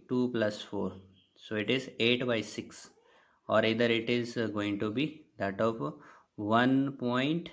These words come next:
uh, that three, one point three। Okay, so just to check over here that effective resistance which I am getting, it is, uh, smaller than the smallest of individual used।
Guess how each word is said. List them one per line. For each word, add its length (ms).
uh, 240
that 500
three, 600
one 220
point 320
three। 240
Okay, 200
so 140
just 300
to 100
check 240
over 180
here 240
that 260
effective 640
resistance 600
which 200
I 80
am 160
getting, 380
it 220
is, 240
uh, 340
smaller 840
than 280
the 140
smallest 720
of 280
individual 640
used। 400